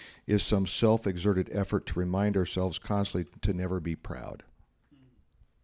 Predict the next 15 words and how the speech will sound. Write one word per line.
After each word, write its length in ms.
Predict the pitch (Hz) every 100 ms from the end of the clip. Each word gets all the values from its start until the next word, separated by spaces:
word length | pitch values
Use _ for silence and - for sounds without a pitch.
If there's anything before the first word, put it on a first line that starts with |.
| _ _
If 320 | - - -
you 80 | 127
want 140 | 147
a 20 | 117
good 220 | 113 87
book 180 | 113 110
on 120 | 92
that, 180 | 90 73
by 100 | 85
the 80 |
way, 140 | 87 87
there's 160 | 90
a 60 | 101
book, 380 | 80 110 - -
um, 340 | 90 90 85